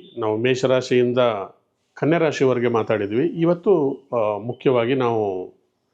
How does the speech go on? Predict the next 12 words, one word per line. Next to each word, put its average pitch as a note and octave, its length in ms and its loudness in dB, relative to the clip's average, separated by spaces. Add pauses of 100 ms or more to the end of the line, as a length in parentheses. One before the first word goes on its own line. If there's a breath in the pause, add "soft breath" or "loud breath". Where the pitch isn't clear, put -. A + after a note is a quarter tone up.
(760)
ತುಲಾ D3 220 2
ರಾಶಿಯಿಂದ C3+ 460 0
ಮೀನ D#3+ 360 0
ರಾಶಿ C3 260 0
ಬಗ್ಗೆ A2+ 220 -2
ಮಾತಾಡ್ತಾ G2 440 -8
ಇದ್ವಿ. F#2+ 200 -8
ಇದಕ್ಕೆ F#3+ 240 -2
ಮೊದಲು F#3+ 360 2
ಗ್ರಹಗಳ E3 580 0
ಒಂದು C3+ 260 0
ಚಲನೆ, A2+ 400 -4